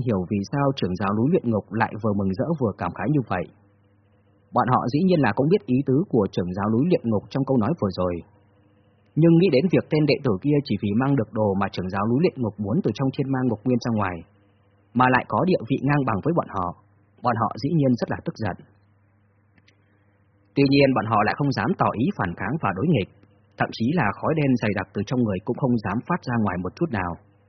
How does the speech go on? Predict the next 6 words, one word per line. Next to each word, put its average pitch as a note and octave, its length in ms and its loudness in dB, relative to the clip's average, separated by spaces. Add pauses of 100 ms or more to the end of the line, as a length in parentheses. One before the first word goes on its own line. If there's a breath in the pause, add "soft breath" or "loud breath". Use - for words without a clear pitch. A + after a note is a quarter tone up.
(2250)
"Núi A2+ 240 4
Luyện C#3+ 180 6
Ngục A2 220 2 (180)
cần G2+ 160 2 (100)
sức E3+ 120 -2
mạnh. F2 260 -6